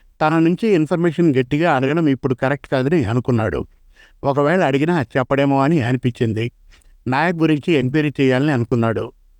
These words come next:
ఎంక్వైరీ చేయగా అతని బెస్ట్ ఫ్రెండ్ నందా గురించి తెలిసింది. నందా మరియు నాయక్ మంచి మిత్రులు. చిన్నప్పటి నుంచి కలిసి చదువుకుని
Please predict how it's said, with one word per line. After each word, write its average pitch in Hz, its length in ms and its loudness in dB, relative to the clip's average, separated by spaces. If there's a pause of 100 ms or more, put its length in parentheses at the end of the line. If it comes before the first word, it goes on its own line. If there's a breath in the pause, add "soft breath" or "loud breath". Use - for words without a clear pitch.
(360)
ఎంక్వైరీ 180 500 0
చేయగా 147 420 0 (340)
అతని 139 300 0
బెస్ట్ 131 340 -2
ఫ్రెండ్ 160 500 -2
నందా 143 340 0
గురించి 127 420 0
తెలిసింది. 117 600 -2 (580)
నందా 160 360 2
మరియు 160 360 0
నాయక్ 139 440 0
మంచి 131 280 -2
మిత్రులు. 120 460 -2 (460)
చిన్నప్పటి 170 360 -2
నుంచి 175 280 0
కలిసి 156 380 0
చదువుకుని 143 560 0